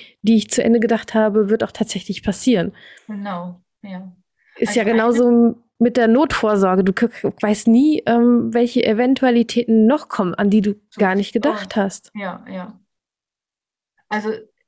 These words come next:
Speaker 2: es ist ja zum einen YouTuber, den haben wir fin-, gef-, rausgefunden, der hat so was von Isonomie. Hast du da den Begriff schon mal gehört?
Speaker 1: Nee, nee,
Speaker 2: Das ist
Speaker 1: kannst
Speaker 2: so
Speaker 1: du mir
Speaker 2: eine
Speaker 1: den
Speaker 2: alt-,
Speaker 1: erklären?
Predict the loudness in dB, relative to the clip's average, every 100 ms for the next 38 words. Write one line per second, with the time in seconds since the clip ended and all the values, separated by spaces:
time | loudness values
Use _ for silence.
0 | -12 -10 -10 -6 -6 -6 -6 -4 -4 -4
1 | -6 -8 -8 -4 -4 -4 -6 -6 -6 -8
2 | -8 -10 -8 -10 -14 -6 -6 -6 -12 -16
3 | -10 -8 -6 -6 -8 -8 -8 -8 -10 -12
4 | -14 -14 -12 -12 -12 -10 -8 -4 -2 -2
5 | -2 -2 -2 -4 -8 -10 -14 -10 -10 -6
6 | -6 -6 -6 -10 -10 -10 -6 -8 -8 -8
7 | -8 -8 _ -4 -2 0 2 2 2 0
8 | -2 -2 2 2 2 2 0 -2 -2